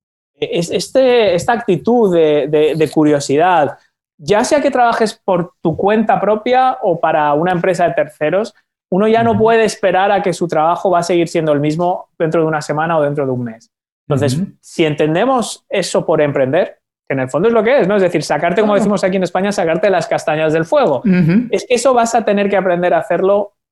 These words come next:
Speaker 1: ya estés emprendiendo en el sentido tradicional de innovar y construir un negocio de cero, o, digamos, resolver los problemas dentro de una organización. Esto
Speaker 2: Ujú.
Speaker 1: ya se venía produciendo,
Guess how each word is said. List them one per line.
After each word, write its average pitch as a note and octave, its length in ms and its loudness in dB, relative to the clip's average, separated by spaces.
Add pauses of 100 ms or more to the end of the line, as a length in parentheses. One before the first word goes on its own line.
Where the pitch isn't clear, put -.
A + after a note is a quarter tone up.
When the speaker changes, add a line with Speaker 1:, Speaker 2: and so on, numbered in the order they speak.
Speaker 1:
ya F3 340 0
estés C#4 360 -2
emprendiendo G#3+ 420 2
en G#3 80 0
el G3+ 60 0
sentido F#3+ 360 0
tradicional F3 640 0
de E3 160 4
innovar D#3 440 2
y D#3+ 60 0
construir D#3+ 460 0
un D#3+ 80 0
negocio D#3 460 -2
de C#3+ 120 0
cero, B3 320 0 (360)
o, A3 440 2 (240)
digamos, F3 640 2
resolver F#3+ 440 0
los G#3 140 0
problemas F3+ 380 0
dentro F3 320 0
de F3 80 2
una D#3 160 0
organización. C3+ 800 -6
Esto G#3+ 400 0
Speaker 2:
Ujú. E3 200 -6 (720)
Speaker 1:
ya F#3 220 2
se G3+ 140 0
venía D#3 640 -2
produciendo, E3+ 600 -2